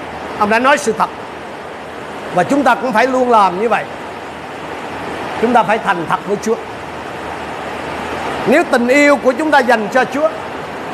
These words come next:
nếu cái lòng nhiệt thành buổi ban đầu của chúng ta đối với Chúa đã nguội lạnh, thì chúng ta nên thừa nhận điều đó. Nếu chúng ta không còn có được lòng vui mừng như trước nữa, chúng ta cần thưa lên với Chúa. Nếu chúng ta đang phải vật lộn với những nghi ngờ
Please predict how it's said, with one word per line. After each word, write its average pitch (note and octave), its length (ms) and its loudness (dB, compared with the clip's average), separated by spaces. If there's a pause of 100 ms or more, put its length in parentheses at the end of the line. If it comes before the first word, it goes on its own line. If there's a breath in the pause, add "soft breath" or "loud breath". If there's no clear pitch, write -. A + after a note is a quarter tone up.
(1160)
nếu C#4 180 4
cái G#3+ 100 4
lòng A#3 300 4
nhiệt A#3+ 220 2
thành A3+ 240 2
buổi A#3+ 140 2
ban C4+ 180 4
đầu A3 220 8
của A3 120 0
chúng C#4+ 160 -4
ta B3+ 120 4
đối C#4 140 4
với D4+ 180 0
Chúa D#4 100 -2
đã C4+ 120 4
nguội C4 240 2
lạnh, G#3 340 2 (440)
thì F#3+ 60 2
chúng D4 180 -2
ta C4+ 100 6
nên B3+ 260 4
thừa A3 180 6
nhận F#3+ 320 0
điều G#3 140 4
đó. F#3 160 2 (1200)
Nếu D#4+ 160 6
chúng E4 180 4
ta D4+ 80 6
không C#4 220 2
còn A#3+ 180 6
có G#3+ 140 4
được B3 160 2
lòng B3 260 4
vui D#4 140 2
mừng C4 260 4
như C#4+ 80 0
trước F4 260 4
nữa, C#4+ 220 4 (320)
chúng D#4+ 120 -2
ta C#4+ 80 4
cần A3 340 0
thưa C#4+ 180 6
lên B3+ 200 4
với C4 200 2
Chúa. C4 80 -2 (800)
Nếu D4+ 100 4
chúng E4 160 4
ta D#4 100 6
đang D4 180 4
phải C4+ 100 6
vật C4 240 0
lộn A#3+ 220 6
với D#4+ 100 2
những D4 200 2
nghi E4 120 4
ngờ C#4 400 6